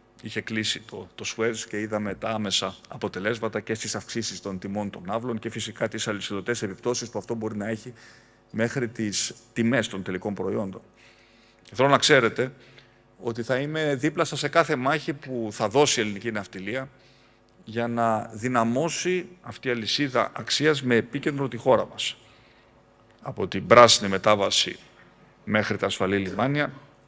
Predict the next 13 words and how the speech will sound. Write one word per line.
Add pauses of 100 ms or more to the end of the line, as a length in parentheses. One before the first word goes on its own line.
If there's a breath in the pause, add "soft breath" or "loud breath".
(320)
και
από
την
αναγέννηση
των
ελληνικών
ναυπηγείων (520 loud breath)
μέχρι
την
ενίσχυση
του
έμψυχου
υλικού